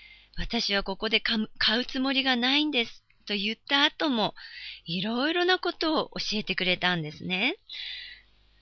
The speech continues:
そこで買ってしまうと、いろいろこう、ちょっと不便なことがあったにもかかわらず、結局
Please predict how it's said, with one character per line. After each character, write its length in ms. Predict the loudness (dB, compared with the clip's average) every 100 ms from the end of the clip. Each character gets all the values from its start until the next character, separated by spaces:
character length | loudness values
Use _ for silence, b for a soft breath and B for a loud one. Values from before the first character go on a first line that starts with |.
| _ _ _
そ 160 | -10 -8
こ 200 | 0 2
で 520 | 8 12 12 12 8 _
買 160 | 0 2
っ 20 |
て 120 | 2
し 140 | 2 6
ま 200 | 8 6
う 60 |
と、 220 | 4 -6 -8 B B B
い 140 | -4 -2
ろ 180 | 0
い 60 | 2
ろ 100 | 0
こ 220 | 0 0
う、 80 | 2
ち 100 | 2
ょ 20 |
っ 20 | 2
と 100 | 0
不 160 | 2
便 240 | 4 6 6
な 120 | 2
こ 120 | -2
と 220 | -2 0
が 340 | 6 8 8 6 0
あ 140 | -2
っ 40 | -2 0
た 120 | 2
に 100 | 2
も 160 | 0
か 160 | -2 -4
か 220 | -2 2
わ 120 | 4
ら 140 | 4 4
ず、 180 | 0 -10 B B B B B
結 240 | -4 -4 0
局 540 | 0 2 2 2 2